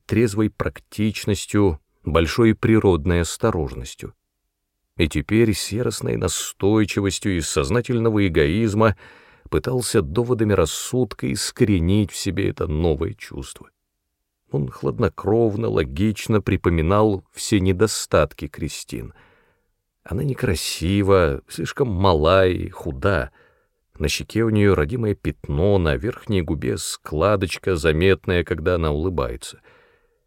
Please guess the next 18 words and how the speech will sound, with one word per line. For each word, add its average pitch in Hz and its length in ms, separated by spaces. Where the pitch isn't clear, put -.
К - 80
тому 95 240
же 120 120
он 65 260
ей, 131 260
наверное, 101 560
противен. 87 720
Он 76 140
сердито 110 580
твердил 85 640
себе, 98 260
что 65 360
так - 260
поддаваться 78 600
чувствам 92 580
с - 120
его 80 180
стороны — 87 580